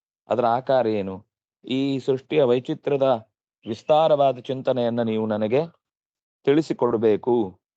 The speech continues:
ಅಂತ ಮೈತ್ರೇಯರು ಪ್ರಶ್ನೆ ಕೇಳ್ತಾರೆ. ಅದಕ್ಕೆ ಪರಾಶರರು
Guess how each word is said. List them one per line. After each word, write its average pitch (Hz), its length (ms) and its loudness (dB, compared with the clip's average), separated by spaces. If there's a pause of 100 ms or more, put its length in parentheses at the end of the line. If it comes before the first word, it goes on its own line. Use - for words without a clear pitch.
ಅಂತ 113 220 -6 (640)
ಮೈತ್ರೇಯರು 110 440 -2
ಪ್ರಶ್ನೆ 98 280 -6
ಕೇಳ್ತಾರೆ. 104 540 -4 (240)
ಅದಕ್ಕೆ 143 180 -2
ಪರಾಶರರು 107 640 0